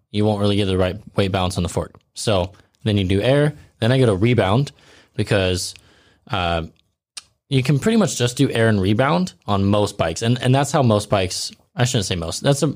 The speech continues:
maybe fifty percent of bikes only have an air and rebound adjustment. They don't really have compression. Then third, I go into compression and start dialing that in.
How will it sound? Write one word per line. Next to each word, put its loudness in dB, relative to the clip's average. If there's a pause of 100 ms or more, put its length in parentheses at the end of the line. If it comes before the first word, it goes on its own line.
maybe 6
fifty 0
percent 0
of 2
bikes -2
only 4
have -2
an 0
air 0
and 0
rebound -2
adjustment. -6 (280)
They 0
don't 6
really 4
have -4
compression. -8 (800)
Then 2
third, 4
I 2
go 4
into 2
compression 0
and -2
start -2
dialing 0
that 2
in. 2